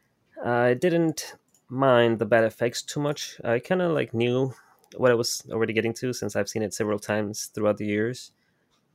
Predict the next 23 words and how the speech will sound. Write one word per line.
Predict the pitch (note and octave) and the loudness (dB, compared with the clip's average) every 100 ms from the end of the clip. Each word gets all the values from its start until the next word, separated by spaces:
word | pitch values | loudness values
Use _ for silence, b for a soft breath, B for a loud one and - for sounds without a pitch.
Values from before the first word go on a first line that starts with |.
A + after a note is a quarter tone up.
| _ _ _ - | _ _ _ -4
Last | A2+ A2 | -2 -2
time | - A2 G#2+ G#2+ G2+ | 0 2 2 -2 -4
it | - | -4
was | G#2+ - | -4 -2
probably, | G#2 G2+ | 0 2
like, | G2+ G2+ | 2 -2
five | - A#2 | -2 -4
or | A2 | -2
six | B2 A#2 | -6 -6
years | C3 B2+ | -6 -4
ago. | B2+ B2 - _ _ _ _ _ _ _ | -4 -4 -6 _ _ _ _ _ _ _
But | F3+ A2 G#2+ | -4 -2 2
yeah, | F3 | 2
it's, | C3+ F3 | 2 2
like, | F3 | 2
one, | E3+ D3+ | 2 2
a | C#3 | 2
movie | C#3 B2 | 2 2
that | A#2 | 4
I | A2+ | 4
enjoy | A2+ A#2 G#2+ | 4 4 4
watching | G#2+ G#2+ - G#2+ G#2+ | 2 2 -2 -2 0
every | G#2 G#2 G2+ G2+ G2+ | 0 -2 -2 -4 -8